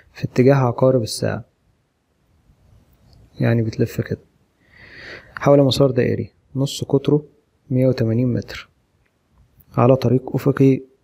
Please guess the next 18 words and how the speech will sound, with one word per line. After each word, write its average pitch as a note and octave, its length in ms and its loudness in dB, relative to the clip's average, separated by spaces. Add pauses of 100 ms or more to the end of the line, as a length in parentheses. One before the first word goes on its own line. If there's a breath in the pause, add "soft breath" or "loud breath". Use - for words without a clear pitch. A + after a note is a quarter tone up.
(140)
كما B2+ 180 2
هو B2+ 160 2
موضح B2+ 320 -2
في - 60 -8
المنظر B2 320 0
العلوي B2 260 4
المبين A#2+ 320 0
في - 80 -8
الشكل. - 360 -2
تكمل C3 280 -2
السيارة A#2+ 360 2
دورة B2 260 4
واحدة B2+ 360 -2 (640)
خلال B2 320 4
خمسة C3 360 -2
وسبعين C3 340 0 (320)
سكند، G#2 520 -4 (640)
يعني A2+ 380 0